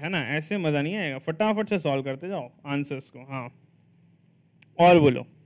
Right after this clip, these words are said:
the crystalline form of sulfur exists below six across ni-, nitrogen, एन टू भी आ रहा है, सिक्स across एन टू आ रहा है। अ, ओके, six across is एन टू।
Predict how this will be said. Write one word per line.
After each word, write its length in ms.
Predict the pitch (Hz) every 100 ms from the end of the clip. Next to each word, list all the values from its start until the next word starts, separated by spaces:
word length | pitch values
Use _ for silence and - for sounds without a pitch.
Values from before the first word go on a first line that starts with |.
| - _ -
the 80 | 160
crystalline 560 | 170 180 190 208 214 -
form 260 | 185 180
of 140 | 196 185
sulfur 400 | 175 165 180 180
exists 460 | 170 - 190 - 160
below 280 | 160 160 139 - - _ _ _ _ _ _
six 340 | - 208 214 -
across 480 | 190 185 190 202 208 185
ni-, 300 | 160 165 160 165
nitrogen, 580 | 156 160 165 165 143 123
एन 200 | 147 151
टू 120 | 165
भी 120 | 156
आ 80 | 131
रहा 100 | 131
है, 60 | 135
सिक्स 260 | 156 -
across 420 | 151 151 160 170
एन 160 | 147 139
टू 140 | 147 143
आ 120 | 135
रहा 160 | 143
है। 300 | 147 156 220 226 - - - _ -
अ, 260 | 147 156 147
ओके, 340 | 180 175 143 127 -
six 260 | 170 160
across 380 | 160 160 160 160
is 100 | 156
एन 180 | 143 135
टू। 140 | 131